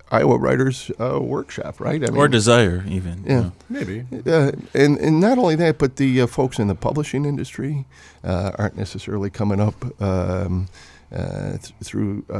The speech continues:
Speaker 1: through the, uh, working class. Um, you know, I think the whole literary culture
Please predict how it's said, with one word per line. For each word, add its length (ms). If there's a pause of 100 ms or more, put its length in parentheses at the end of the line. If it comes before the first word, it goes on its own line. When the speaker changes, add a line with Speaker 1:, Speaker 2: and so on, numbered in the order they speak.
Speaker 1:
through 260
the, 260
uh, 260 (220)
working 360
class. 480 (500)
Um, 720
you 160
know, 340
I 140
think 220
the 100
whole 220
literary 460
culture 580